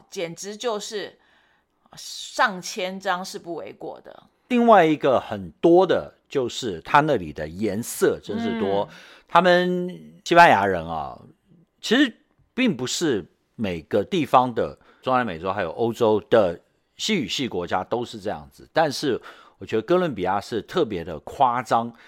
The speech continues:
Speaker 2: 它的房子的颜色之多，然后颜色有时候之复杂，哦，真的是所谓争奇斗艳。我刚刚说阳台很多，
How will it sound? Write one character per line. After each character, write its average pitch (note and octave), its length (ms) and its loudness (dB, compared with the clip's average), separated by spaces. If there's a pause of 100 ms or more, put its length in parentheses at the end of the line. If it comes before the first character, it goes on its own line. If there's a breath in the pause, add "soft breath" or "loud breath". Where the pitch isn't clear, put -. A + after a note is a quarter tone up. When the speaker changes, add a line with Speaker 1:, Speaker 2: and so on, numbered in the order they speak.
(200 soft breath)
Speaker 2:
它 - 140 2
的 C3 300 2
房 A#2 340 -2
子 C#3 140 -12
的 G2 140 -4
颜 G2+ 280 -4
色 - 440 -2 (120)
之 D#3 180 -8
多， D3 440 4 (200 loud breath)
然 C3+ 120 6
后 D#3+ 60 8
颜 C3+ 240 0
色 F3+ 300 4
有 G2 160 0
时 E3 80 -4
候 D#3 80 4
之 F#3+ 260 -4
复 F3+ 400 -6
杂， G2 360 -6 (260 soft breath)
哦， G#2 200 -10
真 A#3 160 4
的 F3+ 120 2
是 D#3 180 2
所 G2+ 220 -6
谓 A#2+ 180 0
争 C#3+ 280 0
奇 G2 240 -8
斗 G#2 220 0
艳。 G2+ 180 -4
我 E2+ 100 -8
刚 G3 120 6
刚 B3 80 4
说 A#3+ 200 6
阳 A#2+ 280 0
台 G#2+ 260 0
很 E2 200 -12
多， G2 240 -4